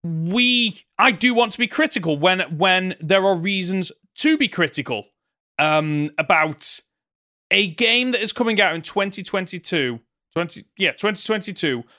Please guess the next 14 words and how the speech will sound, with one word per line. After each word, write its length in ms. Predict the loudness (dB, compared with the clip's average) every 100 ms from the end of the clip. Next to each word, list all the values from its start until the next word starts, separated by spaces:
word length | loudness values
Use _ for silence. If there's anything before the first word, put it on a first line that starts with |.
| _ -2
on 160 | -2
hardware 920 | 0 0 2 0 2 2 4 2 0 -4 _ -4
that 60 |
has 120 | -2 0
been 180 | 2
out 220 | 2 0 -2
for 80 |
several 400 | 0 0 2 0
years 400 | 2 4 4 2
now, 380 | 0 2 2 -2 -8 _ _ _ _ -6
that 280 | -4 -2
the 60 | -4
developer 480 | -2 2 2 2 -2
should, 600 | 0 0 2 4 2